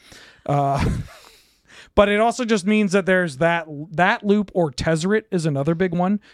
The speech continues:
You minus four Tezzeret the Seeker and it dies so that you can get it back with a face reward. Um, those are two things that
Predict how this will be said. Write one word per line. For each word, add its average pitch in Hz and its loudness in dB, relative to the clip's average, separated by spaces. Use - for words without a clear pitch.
You 156 -2
minus 151 0
four 165 0
Tezzeret 147 -4
the 135 -4
Seeker 143 -4
and 139 -2
it 117 -8
dies 127 -4
so 160 -6
that 135 -8
you 135 -10
can 139 -4
get 127 -4
it 120 -10
back 123 -8
with 139 -6
a 120 -10
face 123 -10
reward. 165 -6
Um, 131 -2
those 175 2
are 175 -2
two 214 0
things 208 -2
that 175 2